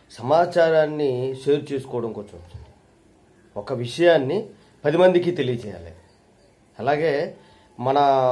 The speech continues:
బంధువులు, మిగతా వారి తాలూకా సమాచారం మనం తెలుసుకోవడానికి, ఇక్కడ జరుగుతున్న కార్యక్రమాలు అనేవి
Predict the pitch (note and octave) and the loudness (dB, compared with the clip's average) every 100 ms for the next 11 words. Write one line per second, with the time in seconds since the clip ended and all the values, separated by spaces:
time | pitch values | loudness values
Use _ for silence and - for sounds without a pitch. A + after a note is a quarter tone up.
0 | B2 A#2 G#2 C#3+ D3+ D#3+ D#3 D3 C#3 C3+ | 0 -2 -2 -2 -2 -2 -2 -2 -2 -4
1 | C3 - _ _ _ _ _ B2 C3+ C3+ | -6 -10 _ _ _ _ _ -8 -6 2
2 | D#3+ D#3 D3+ D3 D3 C#3 C#3 C3 C3+ C3 | 6 6 6 6 4 2 -2 -2 -4 0
3 | D3 D3+ D3+ B2+ A2 C#3 C3+ C3+ - B2+ | 0 2 0 0 -2 -2 -2 -4 -6 -4
4 | A#2 A2+ G#2 C3+ - - _ _ A2+ E3+ | -4 -6 -8 -10 -10 -20 _ _ -4 0
5 | D3+ D#3 D3 D3 D3 C#3+ C#3 C#3 C3 C3+ | 2 0 -2 -2 -4 0 0 0 -4 -2
6 | C3+ C3+ C3+ C3+ D#3 G3 | 0 0 0 -2 -4 -10